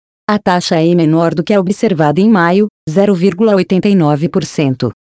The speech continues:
Em junho de dois mil e vinte e três, no entanto, o indicador teve uma deflação, queda de preços, de um vírgula noventa e três por cento. Segundo a Fundação Getúlio Vargas, F G V,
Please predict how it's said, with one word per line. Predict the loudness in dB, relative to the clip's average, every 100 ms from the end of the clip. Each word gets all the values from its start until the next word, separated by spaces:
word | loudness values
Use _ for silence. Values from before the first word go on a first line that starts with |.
| _ -2
Em | 0
junho | 2 0 0
de | 0 0
dois | 0 2
mil | 2 2
e |
vinte | 2 0 0
e | -2
três, | 2 0 -2 -12 _ 0
no | 2
entanto, | 2 0 0 0 0 -2 _ 0
o | 2
indicador | 2 0 -2 0 -2 0
teve | -2 0
uma | 0 0
deflação, | 0 0 -2 -2 -2 -2 -4 _
queda | -2 0 0
de | -2 -2
preços, | 0 0 0 -2 -4 -6 _ -4
de | 0
um | 2
vírgula | 2 0 0 0
noventa | 0 0 0 -2
e |
três | 0 0 0
por | -4 -6
cento. | -2 -2 -2 -4 -6 _ _ -14
Segundo | -4 -2 2 2 2
a |
Fundação | 0 0 0 0 0
Getúlio | 0 0 0 0 0
Vargas, | 2 0 0 -2 -4 -14 _ 0
F | 0 0
G | 0 0
V, | 0 -2